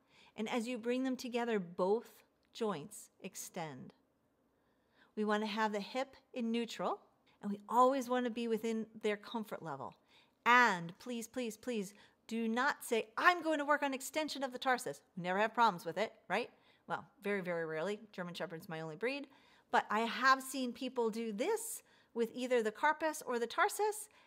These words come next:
and they cause irreversible damage. We do not want that.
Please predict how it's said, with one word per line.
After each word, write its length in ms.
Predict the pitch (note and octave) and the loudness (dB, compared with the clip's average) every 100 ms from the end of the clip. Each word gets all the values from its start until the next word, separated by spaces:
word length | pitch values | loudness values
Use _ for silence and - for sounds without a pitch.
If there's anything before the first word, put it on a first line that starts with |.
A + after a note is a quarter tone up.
| _ _ | _ _
and 100 | A3+ | -2
they 80 | A#3+ | 0
cause 400 | A#3+ - C4+ B3 - | -2 -2 0 0 -4
irreversible 1080 | C4+ C#4 C4+ C4+ A#3 C#4 C#4 - B3 C4 C4 | -6 -4 -2 -2 0 0 0 -4 2 2 2
damage. 680 | A#3+ A#3 G#3 C3+ - - - - | 2 2 2 -2 -6 -14 -14 -6
We 180 | A#3+ | -4
do 200 | B3+ C#4+ | -2 -2
not 240 | C4+ C4 B3+ | 2 2 6
want 220 | A#3+ A3+ | 4 4
that. 200 | F#3+ D#3+ | -4 -4